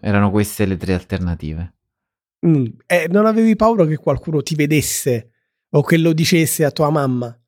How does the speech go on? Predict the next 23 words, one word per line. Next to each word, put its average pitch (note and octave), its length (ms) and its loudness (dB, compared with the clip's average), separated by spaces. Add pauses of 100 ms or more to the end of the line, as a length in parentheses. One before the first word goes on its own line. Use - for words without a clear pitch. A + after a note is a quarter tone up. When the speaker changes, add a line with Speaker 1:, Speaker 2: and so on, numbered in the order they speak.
(180)
Speaker 1:
Era A2+ 300 2
poco B2+ 320 2
probabile B2 680 2
che B2 140 0
succedesse G#2+ 1600 0
se G2+ 200 -4
stavo G2+ 260 0
a F#2 80 0
casa. D2 500 -4 (240)
Eh, F#2+ 380 4
se G#2+ 160 -2
andavamo A2 320 4
a A#2+ 60 4
giocare A2+ 260 2
a A2 60 2
pallone, A2 420 2
andavamo F#2+ 380 4
a F#2 40 2
giocare F#2 540 0
in F#2 140 2
luoghi F#2+ 920 2
abbastanza F2+ 640 0
distanti. F#2 760 -2